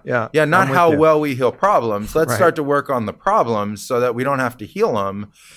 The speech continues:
Speaker 2: And I think that we're just on the cusp now of that, right? I think it's such a dynamic time,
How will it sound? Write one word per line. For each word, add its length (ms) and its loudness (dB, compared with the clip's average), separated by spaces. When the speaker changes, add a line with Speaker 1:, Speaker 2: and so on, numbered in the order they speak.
Speaker 2:
And 140 2
I 60 4
think 180 -6
that 100 -2
we're 120 0
just 340 -2
on 120 -2
the 40 -4
cusp 640 -8
now 240 -4
of 160 -14
that, 240 -8
right? 160 0
I 60 -2
think 120 -8
it's 140 -10
such 180 -6
a 60 -6
dynamic 560 -4
time, 520 -4